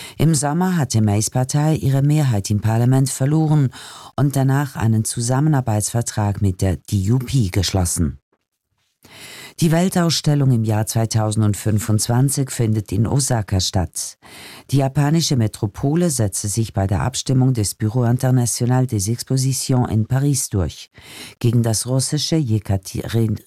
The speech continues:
Jekaterinburg und Baku in Aserbaidschan.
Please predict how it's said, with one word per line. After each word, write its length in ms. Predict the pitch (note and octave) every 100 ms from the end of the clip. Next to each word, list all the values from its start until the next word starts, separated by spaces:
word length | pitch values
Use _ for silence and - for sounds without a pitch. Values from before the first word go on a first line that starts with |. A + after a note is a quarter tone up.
| -
Jekaterinburg 1300 | - C3 C3 - G2+ - A2 C3+ E3 D#3 C#3 B2+ C3 - - -
und 220 | F3+ F3+
Baku 360 | G2+ F2+ - A2
in 240 | A2+ -
Aserbaidschan. 880 | A2+ G#2+ G2 F2 E2 - D#2+ D#2 C#2